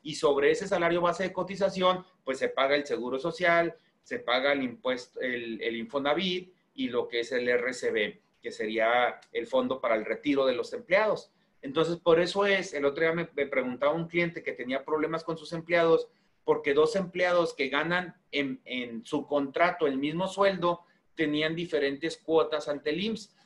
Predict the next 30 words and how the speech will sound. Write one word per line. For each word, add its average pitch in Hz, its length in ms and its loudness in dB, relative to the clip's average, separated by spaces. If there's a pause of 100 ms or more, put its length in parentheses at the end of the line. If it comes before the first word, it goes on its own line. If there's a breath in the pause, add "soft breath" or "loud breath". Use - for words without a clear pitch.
(100)
A 127 100 0
uno 143 220 0
le 160 100 -2
estaban 156 380 -2
quitando 151 440 -4
más 160 200 -2
dinero 165 320 -2
en 170 140 -4
el 175 120 -4
imss 175 300 -6 (260 soft breath)
y 139 60 -2
al 131 100 4
otro 135 220 -2
le 143 80 -2
estaban 131 340 -2
quitando 131 480 -4
menos 139 540 -6 (300)
en, 123 240 -10
en 120 180 -10
el 113 160 -4
imss. 113 260 -8 (240 soft breath)
Entonces, 135 340 -2
¿qué 180 80 -4
estaba 175 280 2
sucediendo? 175 800 -2 (840)
Que, 127 380 -6 (100)
que 131 640 2 (220)
uno 175 320 4
tenía 143 240 2
una, 156 240 0